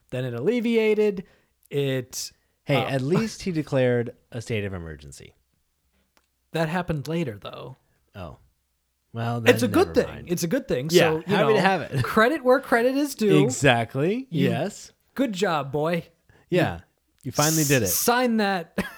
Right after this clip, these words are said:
Speaker 1: <laughs>
Speaker 2: Yeah, but, like, again, the problem is he can't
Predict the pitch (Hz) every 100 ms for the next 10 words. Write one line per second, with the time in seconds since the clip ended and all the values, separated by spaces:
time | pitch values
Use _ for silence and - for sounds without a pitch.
0 | - 220 233 151 - _ - - - 127
1 | - 170 - - _ - - - - -
2 | - - 180 180 143 143 - 151 139 -
3 | - 156 180 180 180 165 151 185 180 180
4 | 156 143 117 127 147 127